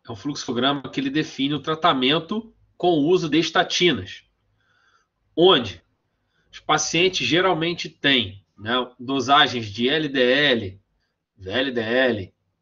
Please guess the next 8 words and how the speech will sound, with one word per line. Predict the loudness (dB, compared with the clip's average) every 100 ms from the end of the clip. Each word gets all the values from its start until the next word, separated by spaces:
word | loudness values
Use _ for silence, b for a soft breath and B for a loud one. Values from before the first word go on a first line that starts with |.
| _ _
e | -8 -4
H | -4 0 2
D | 4 4
L | 2
colesterol | 0 -6 -6 -6 0 2 2 0
alterados. | -2 0 0 0 0 -2 -12 -20 -20 _ _ _ _ _ _ _ -18 -2
Então, | 2 2 0 -10 b b b b b b
nessa | -10 -2 2 2 2 4 4